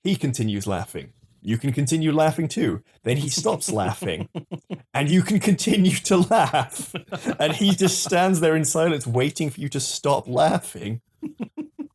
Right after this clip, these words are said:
Speaker 2: That,
Speaker 1: It
Speaker 2: that's a pretty accurate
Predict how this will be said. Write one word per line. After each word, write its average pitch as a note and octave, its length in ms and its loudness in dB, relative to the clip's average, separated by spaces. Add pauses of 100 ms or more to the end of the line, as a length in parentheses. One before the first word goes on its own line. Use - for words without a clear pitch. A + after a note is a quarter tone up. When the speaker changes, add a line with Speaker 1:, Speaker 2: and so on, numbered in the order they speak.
(2500)
Speaker 2:
That, D#3+ 260 -2
Speaker 1:
It - 60 -16
Speaker 2:
that's F3 240 -4
a F3+ 40 -6
pretty F3+ 220 -4
accurate E3 560 -4